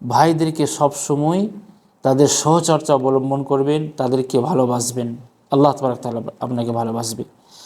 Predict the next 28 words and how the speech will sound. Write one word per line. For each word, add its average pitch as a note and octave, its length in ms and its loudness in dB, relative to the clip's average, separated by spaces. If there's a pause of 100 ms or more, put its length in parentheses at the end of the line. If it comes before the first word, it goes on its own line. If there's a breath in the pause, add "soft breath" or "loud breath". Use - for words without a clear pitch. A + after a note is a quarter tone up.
(680 soft breath)
সূরা G3+ 340 4 (320)
কাহাফ G#3+ 340 6
পড়বেন, E3+ 280 4
সূরা F3 220 2
কাহাফের D#3 760 0 (500)
আঠাশ D#3 280 0
নম্বর D#3 240 4
একটা C#3+ 220 2
অংশ, D3 320 2 (420)
আল্লাহ C#3+ 260 4
তাবারক C3+ 380 2
ওয়া C3 80 2
তাআলা B2+ 240 4
বলেছেন C3+ 320 -2
আঠাশ C#3 280 0
নম্বর C#3+ 180 2
আয়াতের, B2 380 4 (500 loud breath)
"ওয়াসবির E3+ 460 2
নাফসাকা F#3 480 0
মাআল্লাযীনা D#3 880 2
ইয়াদউনা D3+ 600 2
রাব্বাহুম D3+ 500 2
বিল C#3+ 180 4
গাদাতি F3 540 4
ওয়াল C#3+ 220 4
আশি A3 300 0
ইউরিদুনা D3 880 4
ওয়াজহা।" B2+ 380 0